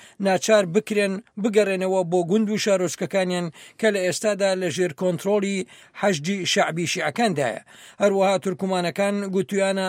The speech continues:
دەسەڵاتی کوردی پێی وایە ئەوان پشتیوانیان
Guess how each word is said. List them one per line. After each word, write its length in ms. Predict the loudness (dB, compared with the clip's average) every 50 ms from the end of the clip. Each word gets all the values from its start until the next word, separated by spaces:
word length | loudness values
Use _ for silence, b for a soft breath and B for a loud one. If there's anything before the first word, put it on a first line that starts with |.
| -4 -4 0
دەسەڵاتی 580 | 0 0 0 2 0 2 2 2 0 0 -4 -4 -2
کوردی 300 | -4 -4 -4 -4 -4 -6 -4 -2
پێی 180 | 0 0 2 2 2
وایە 300 | 2 2 2 2 2 0 0 B B B B B B 2
ئەوان 300 | 4 6 6 6 4 4 0 -6 -4
پشتیوانیان 800 | -4 -4 -4 -2 -2 0 2 2 2 0 0 0 0 0 0 0